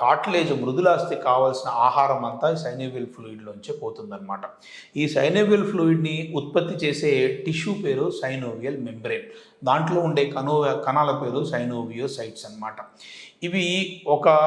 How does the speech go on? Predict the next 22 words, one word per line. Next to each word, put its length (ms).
మాదిరిగా 500
ఎనిమిది 340
నుంచి 240
పది 280
మిల్లీలీటర్ల 760
సైనోవియల్ 480
ఫ్లూయిడ్ 320
జాయింట్లో 460
ఉండేటట్టుగా 540
చూసుకుంటూ 580
ఉంటుంది. 420
ఈ 140
సైనోవియంకి 840
ఏదైనా 320
ఇంజురీ 440
అయినా, 260
అంటే 240
యూరిక్ 340
యాసిడ్ 320
పెరగడం 360
వల్ల 160
కానీ, 280